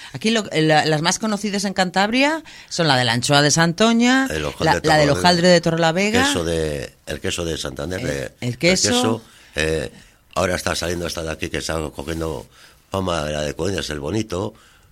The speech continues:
Speaker 1: Ah.
Speaker 2: El bonito está a un pueblo que han abierto una nueva hace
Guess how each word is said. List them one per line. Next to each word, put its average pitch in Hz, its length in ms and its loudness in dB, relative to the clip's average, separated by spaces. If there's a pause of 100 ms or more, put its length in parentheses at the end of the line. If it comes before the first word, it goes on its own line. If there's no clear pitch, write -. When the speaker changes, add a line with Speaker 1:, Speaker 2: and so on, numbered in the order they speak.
(220)
Speaker 1:
Ah. 147 480 -14
Speaker 2:
El 76 100 -6
bonito 85 320 -6
está 82 140 -6 (160)
a 87 40 -2
un 82 80 -6
pueblo 98 220 -4
que 90 60 -4
han 90 80 -2
abierto 85 340 -6
una 82 180 -4
nueva 87 260 -4
hace 76 460 -6